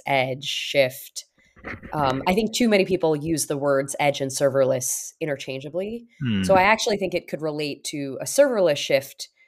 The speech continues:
Speaker 1: and serverless can run on the cloud or edge. I'm not saying that's edge necessarily.
Speaker 2: Right. Yeah.
Speaker 1: Um, I think, as you mentioned, James, one of the huge benefits is the polyglot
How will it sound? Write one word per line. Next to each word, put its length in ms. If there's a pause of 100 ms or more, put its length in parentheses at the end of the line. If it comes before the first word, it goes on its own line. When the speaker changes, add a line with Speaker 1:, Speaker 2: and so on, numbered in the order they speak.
(180)
Speaker 1:
and 100
serverless 560
can 240
run 380
on 140
the 60
cloud 320
or 160
edge. 360
I'm 80
not 160
saying 200
that's 340
edge 260
necessarily. 640
Speaker 2:
Right. 220 (360)
Yeah. 340
Speaker 1:
Um, 200
I 80
think, 360 (140)
as 220
you 180
mentioned, 440
James, 480
one 340
of 160
the 100
huge 360
benefits 520
is 240
the 100
polyglot 760